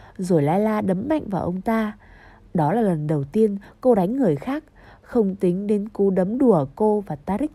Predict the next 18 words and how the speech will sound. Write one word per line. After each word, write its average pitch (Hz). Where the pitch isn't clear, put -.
từng 180
dành 151
cho 220
nhau. 247
Nhưng 180
đó 190
là 262
những 160
cái 202
vỗ 202
nhẹ, 302
chứ 175
không 226
phải 185
cú 151
đấm, 160
là 220
một 170